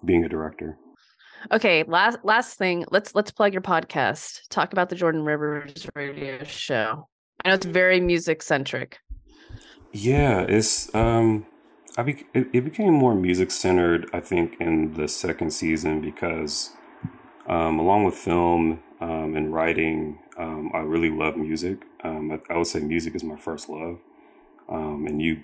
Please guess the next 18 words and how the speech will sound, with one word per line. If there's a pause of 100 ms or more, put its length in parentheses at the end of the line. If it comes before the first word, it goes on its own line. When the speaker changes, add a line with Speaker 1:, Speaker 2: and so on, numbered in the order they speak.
(120)
Speaker 1:
kinda
see
Speaker 2:
Mm.
Speaker 1:
some
of
that
in
her
hair, (100)
um,
because
I
scored, (320)
um, (560)
the
opening
of
it.